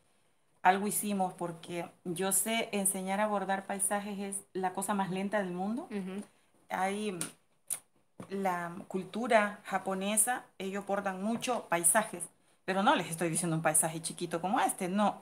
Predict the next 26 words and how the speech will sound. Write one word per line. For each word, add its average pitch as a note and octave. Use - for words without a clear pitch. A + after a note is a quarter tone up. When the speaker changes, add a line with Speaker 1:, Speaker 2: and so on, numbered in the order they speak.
Speaker 1:
un B3
metro C#4
de E3+
paisaje. E3+
Speaker 2:
Sí. B3+
Speaker 1:
Entonces, G#3
y, B3
em, F#3+
hay G3+
una A#3
señora A#3
que F3+
la F3+
estaba F#3+
viendo G#3
en G3+
un G#3
documental G3+
y G#3+
dice A#3
que A3+
se G3+
tardó F#3+
mes A3
y A3+
medio A3